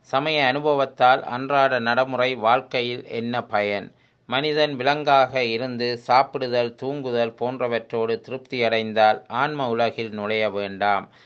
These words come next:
ஆனால் எல்லை கடந்த நன்மை உடைய மனித ஆத்மா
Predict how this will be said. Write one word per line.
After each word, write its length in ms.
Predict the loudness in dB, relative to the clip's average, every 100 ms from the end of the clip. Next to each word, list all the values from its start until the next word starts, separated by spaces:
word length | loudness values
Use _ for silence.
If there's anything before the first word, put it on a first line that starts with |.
| _ _
ஆனால் 580 | 0 2 2 2 0 -2
எல்லை 380 | -6 -4 -2 0
கடந்த 440 | 0 0 0 0 0 0 -4 _ _ _ _ _ _ -6
நன்மை 600 | -4 -2 0 0 0 -8 _
உடைய 460 | -4 0 2 2 0 -6
மனித 460 | -4 -2 4 4 4
ஆத்மா 520 | 2 0 -2 -2